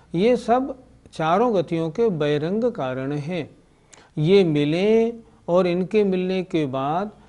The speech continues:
हमारा चिंतन बिल्कुल उपयुक्त सही सही हो जाए, तब तो ये कारण रूप कार्य हो जाता है, अन्यथा नहीं होता।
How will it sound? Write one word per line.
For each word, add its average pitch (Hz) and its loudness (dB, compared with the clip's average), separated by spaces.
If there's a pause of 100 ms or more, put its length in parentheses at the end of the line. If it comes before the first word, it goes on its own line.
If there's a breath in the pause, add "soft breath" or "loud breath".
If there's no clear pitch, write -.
(300 soft breath)
हमारा 160 2
चिंतन 165 -2 (580 soft breath)
बिल्कुल 220 2 (100)
उपयुक्त 247 -2
सही 196 2
सही 240 6
हो 151 4
जाए, 139 -2 (340 loud breath)
तब 170 -2
तो 196 4
ये 202 4
कारण 185 0
रूप 202 0
कार्य 156 -2
हो 143 -2
जाता 208 0
है, 208 0 (200)
अन्यथा 156 -4
नहीं 175 -2
होता। 143 -6